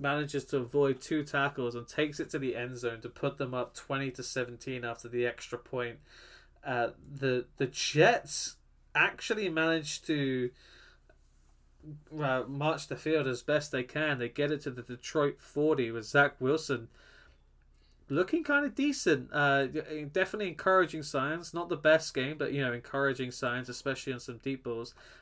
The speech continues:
But Greg the Leg Zuerlein, uh, he's, is, he has plenty of leg under the ball, but he literally traded all his, <laughs> all his accuracy for power, uh, and it goes wide left. And this one finishes twenty seventeen to the Lions.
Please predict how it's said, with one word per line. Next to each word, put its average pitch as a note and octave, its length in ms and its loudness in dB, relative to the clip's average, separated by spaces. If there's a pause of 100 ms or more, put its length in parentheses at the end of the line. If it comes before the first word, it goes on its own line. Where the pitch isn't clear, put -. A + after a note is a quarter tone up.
(120)
But C3+ 200 2
Greg D3+ 440 2 (120)
the C#3+ 200 2
Leg C3+ 380 2
Zuerlein, A#2+ 800 0
uh, A2+ 200 -4
he's, B2 340 -4 (160)
is, A#2 380 -10 (340)
he B2 100 -6
has C3+ 220 4
plenty F#3+ 320 2
of F3+ 100 6
leg F#3 300 8
under F3+ 280 4
the D#3+ 120 2
ball, D3 500 2
but C3 400 2
he C#3+ 180 0
literally C3+ 520 0
traded B2 560 0
all C#3+ 460 4
his, C3+ 260 0 (280)
<laughs> D#3+ 260 2
all F3+ 180 6
his E3+ 180 4
accuracy D3+ 480 2
for B2+ 140 -2
power, A#2+ 480 2 (420)
uh, B2 240 4
and B2 160 0
it D3+ 160 4
goes B2 300 0
wide A#2+ 360 2
left. B2 380 -2 (100)
And B2 280 -6
this - 180 -4
one A#2+ 140 -4
finishes A#2+ 400 -8
twenty B2+ 240 -4
seventeen A#2+ 540 -8
to B2+ 80 -8
the A2+ 100 -6
Lions. E3 560 0